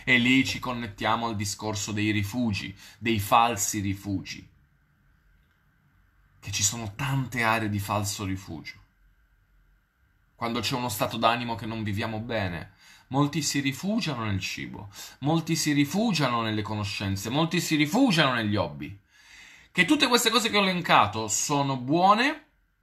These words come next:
lecite, ma non quando diventano il rifugio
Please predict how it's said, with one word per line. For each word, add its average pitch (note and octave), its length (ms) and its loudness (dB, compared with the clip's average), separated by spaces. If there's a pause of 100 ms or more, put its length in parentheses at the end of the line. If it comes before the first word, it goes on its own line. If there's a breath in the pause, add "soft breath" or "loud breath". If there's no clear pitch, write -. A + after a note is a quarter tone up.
(260)
lecite, C#3+ 800 2 (340 soft breath)
ma D3+ 180 0
non A#3 300 0
quando F#3+ 360 4
diventano F#3 640 2
il F#3 140 -2
rifugio C3+ 920 -4